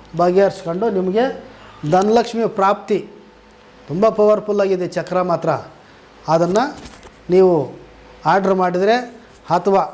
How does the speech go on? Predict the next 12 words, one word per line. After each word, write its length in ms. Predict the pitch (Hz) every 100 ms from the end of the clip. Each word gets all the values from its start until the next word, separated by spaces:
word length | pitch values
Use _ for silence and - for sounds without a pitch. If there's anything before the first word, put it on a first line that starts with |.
| - -
ಖುದ್ದ 180 | 202 196 220 180
ಭೇಟಿ 220 | 208 208 196
ಮಾಡಿದ್ರೆ 300 | 180 175 208 247 247 - - 185
ನಿಮ್ಗಿರ್ತಕ್ಕಂಥ 680 | 214 208 208 233 226 214 202 -
ಸಮಸ್ಯೆನ 420 | 180 220 214 220 208
ಒಂದು 120 | 202
ಸಾರಿ 220 | 190 190 175 123 - - - - - - 165
ನಾನು 200 | 175 170 147 -
ಕಂಡು 300 | 180 226 254 285 - - _ _ _ _ 156
ಅದನ್ನು 240 | 175 180 175
ನಿಮ್ಮ 120 | 175 170
ಹತ್ರ 160 | 170